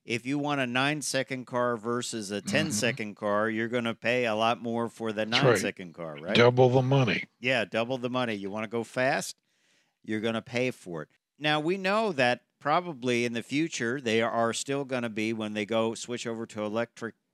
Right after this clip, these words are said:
Speaker 1: vehicles completely, Mercedes, there are still gonna be A M G vehicles. Do you think the, uh, engineers will sign the motors and hand wind the motors,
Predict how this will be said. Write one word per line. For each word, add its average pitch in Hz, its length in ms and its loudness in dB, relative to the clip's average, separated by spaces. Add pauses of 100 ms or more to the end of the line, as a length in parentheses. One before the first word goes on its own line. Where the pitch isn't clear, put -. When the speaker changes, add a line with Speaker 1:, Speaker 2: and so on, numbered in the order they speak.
Speaker 1:
vehicles 107 580 -4
completely, 107 840 -8
Mercedes, 101 600 -6 (340)
there 120 120 -2
are 113 40 0
still 156 260 -2
gonna 147 200 -2
be 120 280 -2
A 127 240 0
M 123 160 -2
G 113 240 -4
vehicles. 101 760 -6 (180)
Do 107 100 -8
you 120 120 -4
think 143 260 -6 (160)
the, 120 340 0
uh, 110 400 2
engineers 123 680 -6
will 101 140 -8
sign 131 640 -2
the 117 100 -4
motors 127 600 -4 (280)
and 101 120 -12
hand 131 400 -2
wind 127 400 0
the 120 80 0
motors, 143 680 -2